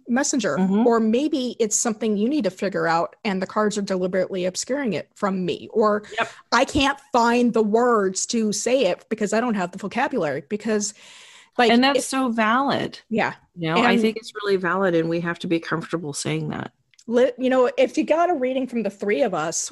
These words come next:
Speaker 1: we're all going to say maybe similar things and maybe different things.
Speaker 2: Mm-hmm.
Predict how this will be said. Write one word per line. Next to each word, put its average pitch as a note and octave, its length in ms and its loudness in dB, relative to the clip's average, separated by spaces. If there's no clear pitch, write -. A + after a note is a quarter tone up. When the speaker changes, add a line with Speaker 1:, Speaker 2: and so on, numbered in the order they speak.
Speaker 1:
we're A#3 200 2
all G#3+ 240 0
going G#3 280 0
to G3+ 100 0
say F#3+ 500 0
maybe G3 240 -2
similar A#3 380 0
things D4 300 -2
and A3 180 2
maybe G#3+ 220 2
different C4+ 360 -2
things. - 400 -8
Speaker 2:
Mm-hmm. F3 260 0